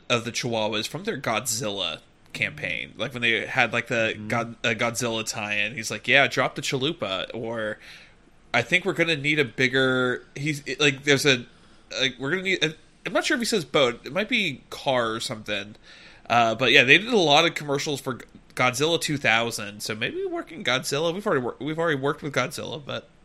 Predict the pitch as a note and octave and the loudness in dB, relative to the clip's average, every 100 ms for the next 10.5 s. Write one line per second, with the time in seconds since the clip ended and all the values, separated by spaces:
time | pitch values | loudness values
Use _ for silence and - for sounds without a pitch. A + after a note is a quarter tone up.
0 | - - - - B2+ - A#2 A#2+ C#3 - | -20 -20 -18 -14 -14 -14 -14 -14 -16 -12
1 | - B3+ F3 C#4 G3 B2+ B2+ C3 B2 A2 | -4 -2 -2 -6 -4 -4 -4 -6 -6 -6
2 | - A#2 C3+ B2+ C3+ C#3 A#2+ G#2 - D3 | -4 -6 -6 -6 -4 -2 -2 -4 -2 6
3 | C#3 B2 F2 A#2 - C#3+ C3+ C#3 B2 A#2 | 6 6 0 -4 2 2 2 -4 -4 0
4 | C3+ C#3 B2 B2 A#2 C3 D#3 E3 A#2 A2+ | 4 6 6 4 2 4 2 2 -4 0
5 | C#3+ C#3 C3+ C#3 G3+ G3 E3 - D3 C3 | 0 2 2 6 6 6 4 2 0 2
6 | B2 A2+ A#2 A2+ G#2+ A2 G#2+ G#2+ A2 G#2+ | 0 0 -4 -4 -4 -6 -6 -6 -6 -6
7 | A2 G2+ - - A2 - - - - - | -6 -8 -10 -16 -16 -18 -18 -16 -16 -16
8 | - - - _ _ _ C#3+ A2 G2+ B2 | -20 -20 -20 _ _ _ -16 -14 -8 -2
9 | G#2 A2 - - - - - - - C3 | -2 -2 -4 -10 -12 -14 -20 -20 -6 -2
10 | B2+ B2+ B2+ B2 A#2+ | -2 -2 -4 -6 -10